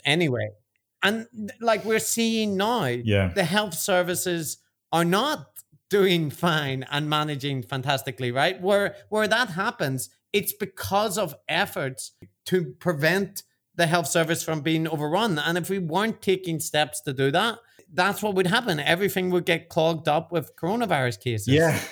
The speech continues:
Speaker 2: yeah. I know. I mean, I had to go to the hospital, um, for some reason, I forget. That's right, I broke a toe. And, you know, this was right at that point where there was a lot of fear and a lot of uncertainty in Australia.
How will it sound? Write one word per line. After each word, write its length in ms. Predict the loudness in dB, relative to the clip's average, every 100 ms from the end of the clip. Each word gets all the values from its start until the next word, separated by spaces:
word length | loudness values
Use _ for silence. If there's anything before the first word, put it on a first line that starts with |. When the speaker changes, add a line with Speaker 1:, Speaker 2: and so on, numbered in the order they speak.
| -16 -4
Speaker 2:
yeah. 340 | 2 2 0 -6 _ _ -20 _ 0
I 80 | 2
know. 200 | 4 0 2
I 160 | 4 6
mean, 240 | 4 2
I 480 | 4 4 4 2 -2 -2
had 140 | 0 0
to 80 | 2
go 120 | 4
to 100 | 4
the 40 |
hospital, 540 | 4 2 0 -2 0 2
um, 380 | 2 2 0 -6
for 260 | -4 -2 -2 -6
some 420 | -8 -4 0 2
reason, 240 | 2 0 -2
I 80 | -4
forget. 320 | 0 0 2
That's 160 | 4 6
right, 100 | 6
I 60 |
broke 220 | 6 2
a 40 | 2
toe. 300 | 4 4 2 0
And, 320 | 2 4 2 -2 0
you 140 | 2
know, 80 | 4
this 220 | 4 4
was 100 | 4
right 280 | 4 4 4
at 100 | 4
that 240 | 2 0
point 300 | 0 0 0 -4 _
where 640 | 0 4 6 6 6 4 -2 -12 -16 -6
there 180 | 2 4
was 120 | 6
a 60 | 6
lot 160 | 6
of 80 | 4
fear 340 | 4 6 6 6
and 120 | 6
a 20 |
lot 140 | 6
of 80 | 6
uncertainty 520 | 4 4 4 2 2
in 80 | 2
Australia. 520 | 2 4 2 2 -4